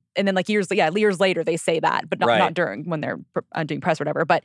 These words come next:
Speaker 1: but he's almost like, you know, he's proud of it.
Speaker 2: He's
Speaker 1: He's
Speaker 2: owning
Speaker 1: owning
Speaker 2: it.
Speaker 1: up to it. So
Speaker 2: Mm-hmm.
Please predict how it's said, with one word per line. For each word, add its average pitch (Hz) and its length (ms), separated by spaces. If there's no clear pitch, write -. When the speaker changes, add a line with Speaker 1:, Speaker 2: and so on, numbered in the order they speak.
Speaker 1:
but 262 140
he's 311 260
almost 349 320
like, 254 220
you 311 180
know, 392 120
he's 180 160
proud 180 340
of 349 100
it. 381 160
Speaker 2:
He's 233 100
Speaker 1:
He's 240 80
Speaker 2:
owning 226 260
Speaker 1:
owning 339 140
Speaker 2:
it. 254 60
Speaker 1:
up 269 240
to 392 180
it. 427 200
So 226 140
Speaker 2:
Mm-hmm. 175 240